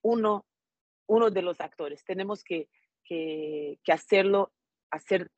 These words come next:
los cambios, hacer los cambios profundos que queremos entre todos, entre todos, entre todas. Y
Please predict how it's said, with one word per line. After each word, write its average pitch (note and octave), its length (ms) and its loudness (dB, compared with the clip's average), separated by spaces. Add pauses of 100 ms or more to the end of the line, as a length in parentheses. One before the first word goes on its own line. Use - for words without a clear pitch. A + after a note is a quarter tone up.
los E3 180 -4
cambios, G3+ 460 2
hacer F#3+ 420 -2 (380)
los E3 120 -8
cambios F#3+ 280 0
profundos A3+ 560 -2
que F3+ 160 -4
queremos F#3+ 540 -2
entre F3 320 -6
todos, - 440 -12 (440)
entre D#3+ 260 -2
todos, G3+ 360 4
entre E3 240 -2
todas. F#3 540 4 (400)
Y E3 1000 -8